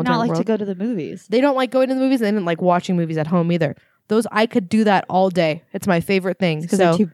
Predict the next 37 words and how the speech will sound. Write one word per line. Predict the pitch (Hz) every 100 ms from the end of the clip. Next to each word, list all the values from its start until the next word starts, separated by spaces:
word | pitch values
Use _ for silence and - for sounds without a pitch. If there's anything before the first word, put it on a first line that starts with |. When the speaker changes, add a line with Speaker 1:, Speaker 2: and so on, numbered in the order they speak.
| -
Speaker 1:
busy | 180 180 175
thinking | 180 - 175 170
about | 170 160 156 _ _ _ _ -
being | 185 165 151 -
bastards. | 165 170 - 165 151
Speaker 2:
Yeah, | 196 233 208 165
it's, | 170 -
you | 196
know, | 190 175
it's | -
a |
full-time | 208 214 208 190
job | 208 220
when | 170
you're | 160
a |
piece | 160 180
of | 170
shit. | - 190 - _
Speaker 1:
Yeah. | 180 185 170 -
Speaker 2:
Uh, | 180 160 170 - _ _ -
so | - 202 190 180 170
it's | 208 -
been | 214 196
super | 185 277 262
nice | 240 220 254 - -
to | - 214 190 180 175
do | - 214
that | 190 185
again. | 196 196 214 220 233 240 _ -
Um, | 175 165 156 175 - _ _ _ _ _ -
and | 185 175 170 170 180 - _ _ _ _ -
yeah, | 285 254 - -
I | 190 185
fucking | - 220 247 220
love | 202 202 214
it. | 262 247